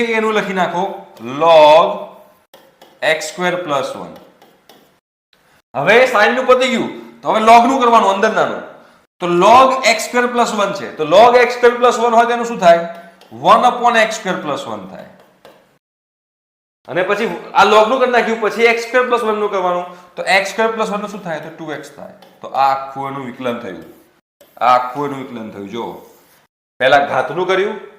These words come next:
પછી sin નું કર્યું, પછી log નું કર્યું અને પછી એક્સ સ્ક્વેર પ્લસ વન નું કર્યું. જો, one by one by one બધું જ કર્યું આપણે. ખબર પડી? આવા તો ઘણા બધા એક્ઝામ્પલ્સ છે, અઢળક એક્ઝામ્પલ્સ છે.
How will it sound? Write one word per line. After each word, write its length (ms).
પછી 180
sin 340
નું 140
કર્યું, 260
પછી 240
log 260
નું 140
કર્યું 340
અને 120
પછી 340
એક્સ 200
સ્ક્વેર 160
પ્લસ 240
વન 120
નું 180
કર્યું. 180
જો, 140
one 220
by 180
one 160
by 80
one 100
બધું 220
જ 60
કર્યું 240
આપણે. 260
ખબર 180
પડી? 240
આવા 240
તો 100
ઘણા 240
બધા 160
એક્ઝામ્પલ્સ 600
છે, 120
અઢળક 380
એક્ઝામ્પલ્સ 640
છે. 120